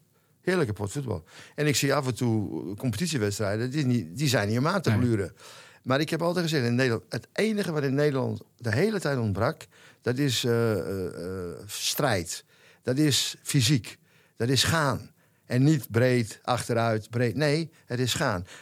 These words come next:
Speaker 1: Als je dus schakelt op televisie, no-, nu nog een beetje, hoor, vind ik. Nederlands voetbal, je ziet een wedstrijd, je schakelt over van Duitsland of van Engeland, dan lijkt het wel of het tempo veel hoger is.
Speaker 2: Ja.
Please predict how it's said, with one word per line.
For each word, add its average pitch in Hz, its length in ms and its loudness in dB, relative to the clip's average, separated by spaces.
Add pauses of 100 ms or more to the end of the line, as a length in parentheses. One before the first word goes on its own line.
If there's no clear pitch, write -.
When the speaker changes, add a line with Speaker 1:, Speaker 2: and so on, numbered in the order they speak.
(180)
Speaker 1:
Als 135 200 2
je 151 100 2
dus 139 120 2
schakelt 175 420 0
op 127 100 -4
televisie, 127 520 0
no-, 90 180 -4
nu 185 360 0
nog 147 180 0
een 92 80 -4
beetje, 92 240 -2
hoor, 151 80 -2
vind 147 140 -2
ik. 95 80 -2
Nederlands 131 300 2
voetbal, 185 380 -2 (180)
je 113 100 -8
ziet 127 100 4
een 110 60 4
wedstrijd, 196 460 0 (300)
je 127 80 -6
schakelt 135 360 2
over 120 140 4
van 120 100 2
Duitsland 117 380 2
of 101 60 0
van 104 80 0
Engeland, 190 400 0 (500)
dan 131 240 -2
lijkt 127 240 0
het 117 80 -2
wel 113 100 0
of 98 60 -4
het - 80 -14
tempo 208 260 0
veel 104 220 -2
hoger 90 280 -4
is. 82 100 -10
Speaker 2:
Ja. 117 280 4